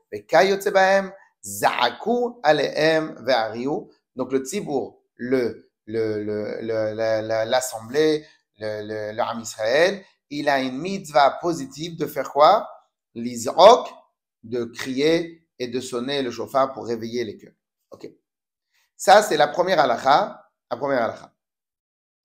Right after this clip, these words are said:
Vedavar zeh, alors maintenant, cette, le Rambam veut expliquer un tout petit peu la teneur de cette mitzvah-là. Alors écoutez bien, c'est magnifique.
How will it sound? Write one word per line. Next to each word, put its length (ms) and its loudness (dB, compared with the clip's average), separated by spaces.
Vedavar 580 6
zeh, 440 -4
alors 180 4
maintenant, 400 -4
cette, 460 -4
le 500 -2
Rambam 540 2
veut 360 0
expliquer 640 -10
un 140 -4
tout 100 -18
petit 180 -16
peu 160 -2
la 140 2
teneur 580 2
de 120 -6
cette 260 -6
mitzvah-là. 540 -10
Alors 120 0
écoutez 280 -6
bien, 160 -4
c'est 180 -8
magnifique. 540 -8